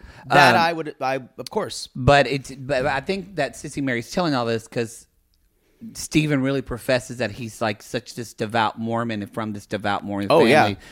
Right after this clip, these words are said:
Speaker 2: when they're not, they're loose on their morality.
Speaker 1: Interesting.
Speaker 2: So he,
Speaker 1: Even
Speaker 2: uh,
Speaker 1: though they were in church, they went to their church.
Speaker 2: Stephen even says that Bob, the stepfather, often told Damien that he liked him better when he was a straight guy with short hair.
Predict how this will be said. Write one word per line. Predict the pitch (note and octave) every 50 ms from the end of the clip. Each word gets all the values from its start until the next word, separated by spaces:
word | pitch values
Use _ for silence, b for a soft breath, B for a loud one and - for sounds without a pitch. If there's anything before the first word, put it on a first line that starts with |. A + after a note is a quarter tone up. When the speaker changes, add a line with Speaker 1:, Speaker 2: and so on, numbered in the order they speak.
| B B B
Speaker 2:
when | B A#2 A#2 A2 A2
they're | A#2+ A2+ G#2+
not, | G#2+ G#2 G2+ F#2+ F#2+ F#2+ G2 F#2+ - _ -
they're | G#2+ A2 G#2 G2
loose | F2+ G2 F#2 - -
on | G2+ F2+
their | F2+ F2
morality. | E2 E2+ E2+ D#2+ D#2 D#2 D#2+ F2 D#2 B1+ G1+ - - B B B B
Speaker 1:
Interesting. | C#3+ E3+ G3+ - - F#3+
Speaker 2:
So | D#3+ D3+ D3 C3+
he, | F2 - - F#3+ F3 E3+ -
Speaker 1:
Even | - F3+
Speaker 2:
uh, | - C3+
Speaker 1:
though | - F3+ D#3
they | F3 F3 F3
were | E3+ E3+ E3+
in | E3 D#3+ D#3
church, | - - - A3 G3+ E3+ - - - - - - - b b b b b
they | b C#3 C#3+
went | D3 C#3 A#2+
to | - D#3
their | C3+ C3 B2+
church. | - - - D#3 C3+ A#2+ - - - - - - - - - _ _ _ - - - - _ -
Speaker 2:
Stephen | - - - - E3 F3+ F#3+ F#3+ G3+
even | G3+ G3+ F#3+ F#3+ D#3
says | - F3+ D#3 C#3+ - B2
that | C3 B2 A2+ G#2 -
Bob, | - C#3 D3+ D#3+ C#3+ B2 A2+ G#2+ G#2+ A2 A#2 -
the | A2+ G#2+
stepfather, | - - F#3+ F#3 F#3+ - - B2 G#2 G2 G2+ G#2 - -
often | A2 A#2+ C3+ - - D3+ C3+
told | - C#3 B2+ B2 A2+
Damien | A2+ A2 A2 A2+ A2+ A2+ G#2 G2+ G2 F#2+ G2 - B B B B B -
that | A2+ G#2 G2 F#2+ - -
he | - D#3+ E3+ F3
liked | E3+ D#3 D3 D3 D3 -
him | E3 D3 C#3
better | D3 D3+ D3 C#3+ B2
when | A#2 A2+ A2
he | A2 A#2+ A#2+
was | A2+ G#2+ - -
a | G2+
straight | - - - - C3 A#2+ A2 - - _
guy | - F2 D2+ D2+ D2+
with | E2+ E2+ E2 -
short | - - A#2 A2+ A2 -
hair. | G2+ - - - - -